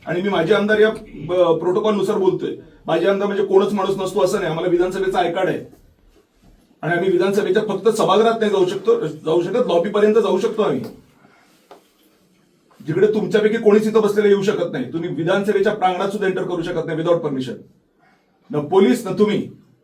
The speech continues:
आयपीएस जरी असला तर त्याला मीटिंग असेल तर तो आत येत-, आत येऊ शकतो. इथपर्यंत विधानसभेची गरिमा आहे.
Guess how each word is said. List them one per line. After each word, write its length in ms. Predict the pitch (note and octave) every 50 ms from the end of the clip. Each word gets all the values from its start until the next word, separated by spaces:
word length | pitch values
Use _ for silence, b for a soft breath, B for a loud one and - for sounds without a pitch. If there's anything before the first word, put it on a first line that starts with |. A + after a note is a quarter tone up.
| _ _ _ _ _ _ _ _ _ _ _ _ _ _ _ _ _ -
आयपीएस 360 | - D3+ E3 D#3+ G3 G#3+ G3+
जरी 180 | - G#3 - A3
असला 260 | G3+ - G3 A3 A3
तर 100 | A#3 -
त्याला 160 | G#3+ G3+ G#3
मीटिंग 300 | F3 F3 E3 - A3 G#3
असेल 220 | G#3 G3 A3 G#3
तर 100 | G#3+ G#3+
तो 40 | G#3+
आत 140 | A#3 G3 F#3+ G3
येत-, 200 | F#3 - - -
आत 140 | - F3 F#3 G3+
येऊ 100 | F#3 E3+
शकतो. 420 | D#3 D#3+ - - - - - - - _ b b b b b b -
इथपर्यंत 560 | E3+ D#3+ - - - G3+ G3+ G3 G3+ G3+ G3
विधानसभेची 760 | G#3+ G#3 G3 F3+ F3+ F3+ F3+ F#3 - - - F3+ F3 - A3
गरिमा 340 | G#3+ D#3+ E3 F3 F3+ F#3 G3
आहे. 320 | F#3+ - - - - -